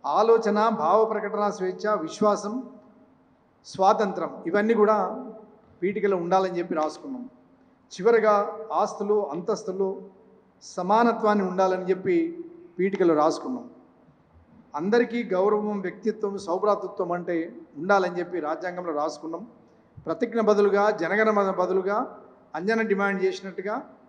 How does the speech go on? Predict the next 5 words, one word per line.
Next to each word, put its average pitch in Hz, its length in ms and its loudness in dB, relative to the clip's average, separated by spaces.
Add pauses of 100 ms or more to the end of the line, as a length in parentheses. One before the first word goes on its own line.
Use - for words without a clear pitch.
(680)
పాఠ్యాంశంలో 214 1080 2 (500)
ప్రేయర్లో 233 600 10
ఇది 214 200 0
చదివిపిస్తే 233 520 2
బాగుంటుందని 190 840 -2